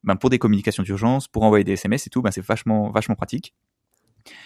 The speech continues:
Et, euh, et donc du coup, ben, vous, qu'est-ce que vous en pensez, est-ce que, Mike, Ben ? Est-ce que le, est-ce que pour vous c'est une révolution ou c'est juste, euh, un ga-, un gadget pour les riches qui vont, euh,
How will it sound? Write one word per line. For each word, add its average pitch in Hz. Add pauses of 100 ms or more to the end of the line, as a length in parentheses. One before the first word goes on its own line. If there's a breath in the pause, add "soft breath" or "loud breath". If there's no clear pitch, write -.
(480 loud breath)
Et, 107
euh, 95
et 110
donc 110
du 107
coup, 156
ben, 131
vous, 98
qu'est-ce -
que 127
vous 107
en 98
pensez, 107
est-ce 147
que, - (200)
Mike, 110
Ben ? 123 (140)
Est-ce -
que 113
le, 98
est-ce -
que -
pour 104
vous 120
c'est -
une 117
révolution 104
ou 117
c'est 98
juste, -
euh, 92 (420 soft breath)
un 101
ga-, -
un -
gadget 110
pour 104
les 95
riches 104
qui -
vont, 95
euh, 87